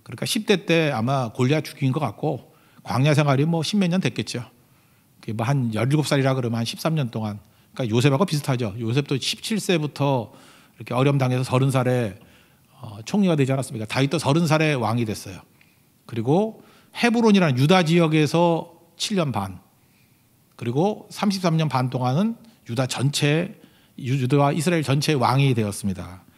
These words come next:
이게 사무엘하 오 장 사 절, 오 절에 나오는데 그냥 읽어만 드릴게요. 다윗이 나이가 삼십 세에 왕위에 올라 사십 년 동안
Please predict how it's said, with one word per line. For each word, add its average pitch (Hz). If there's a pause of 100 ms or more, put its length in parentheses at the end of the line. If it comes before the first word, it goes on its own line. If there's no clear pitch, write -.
(280)
이게 123
사무엘하 175
오 135
장 135
사 120
절, 151
오 117
절에 127
나오는데 104
그냥 165
읽어만 196
드릴게요. 127 (340)
다윗이 160
나이가 180
삼십 214
세에 170
왕위에 135
올라 123
사십 131
년 143
동안 190